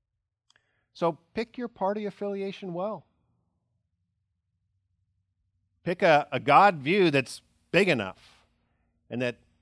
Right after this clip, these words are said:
the pieces of reality fit into. And then pick a church that you can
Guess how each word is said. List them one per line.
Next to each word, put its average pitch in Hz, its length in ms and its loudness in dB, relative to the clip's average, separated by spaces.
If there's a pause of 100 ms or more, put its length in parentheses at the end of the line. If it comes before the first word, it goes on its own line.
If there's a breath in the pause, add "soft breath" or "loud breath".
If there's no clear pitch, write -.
(200)
the 117 120 -10
pieces 190 500 -4
of 120 320 -2
reality 131 520 2
fit - 420 -10
into. 143 500 -12 (2250)
And 135 160 -4
then 226 340 -2 (840)
pick 160 160 -6
a 220 60 -8
church - 640 -8 (1000)
that 127 180 -10
you 170 80 -8
can 202 400 -8